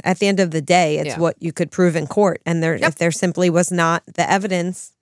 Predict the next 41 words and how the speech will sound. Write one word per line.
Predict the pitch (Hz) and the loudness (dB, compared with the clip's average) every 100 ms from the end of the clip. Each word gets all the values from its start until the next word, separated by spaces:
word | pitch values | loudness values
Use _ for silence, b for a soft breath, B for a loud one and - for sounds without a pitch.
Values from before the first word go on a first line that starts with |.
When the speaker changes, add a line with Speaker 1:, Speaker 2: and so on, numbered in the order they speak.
| _ | _
Speaker 1:
then | 165 165 | -4 -2
there's | 165 165 | -2 -4
not | 165 165 | -6 -6
the | - | -2
evidence, | 170 214 165 143 - | -2 -2 -6 -8 -10
unfortunately. | 139 147 139 139 - - 123 - _ _ | -10 -8 -8 -10 -10 -10 -10 -12 _ _
Speaker 2:
Well, | 262 | 0
there | 262 254 | 2 4
was | 339 - | 0 0
evidence | 190 175 170 170 | 0 0 -4 -6
of | 185 165 | -8 -6
his | 196 165 | -8 -8
obstruction | 170 - 208 226 180 | -10 -6 -4 -4 -6
and | 156 156 | -6 -2
lying. | 226 277 170 202 | -2 -2 -6 -10
He | 202 - 190 | -12 -8 -4
admitted | 190 180 240 269 185 185 | -4 2 2 2 -2 -2
to | 180 196 | -4 -4
a | |
crime. | - 254 320 151 | 0 0 0 -2
That's | 165 180 - | -2 -2 -4
the | 180 196 | -4 -2
evidence. | 247 143 135 160 - | -2 -6 -8 -10 -6
But | 175 | -4
Speaker 1:
Yeah. | 180 180 | -2 -2
Speaker 2:
point | 190 254 | -2 -4
noted. | 160 143 135 147 | -2 -2 -2 -4
And, | 185 202 | -4 -4
and | 233 262 | -6 -4
who | 269 | 0
knows? | 156 147 160 | 0 0 0
Would | 185 | 0
a | 196 | 0
longer | 196 226 233 220 214 | 2 0 0 0 -2
sentence | - 185 180 180 | -2 -4 -6 -8
have | 151 | -4
made | 160 165 | -2 -2
any | - 151 | -2 -4
difference, | 143 151 143 156 147 - | -2 -6 -4 -6 -6 -4
really, | 151 151 151 143 - | -2 0 -2 -4 0
in | 160 147 143 | 0 0 -6